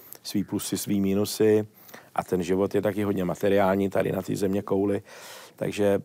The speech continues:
eh, určitě každej z nás řeší, já teda určitě, mm, nejsem jedinej, <laughs> věřím,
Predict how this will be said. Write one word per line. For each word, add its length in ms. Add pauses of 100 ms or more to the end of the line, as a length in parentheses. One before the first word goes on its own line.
(120)
eh, 240
určitě 420
každej 420
z 60
nás 260
řeší, 440
já 220
teda 240
určitě, 540
mm, 1000 (1500)
nejsem 300
jedinej, 580
<laughs> 80
věřím, 360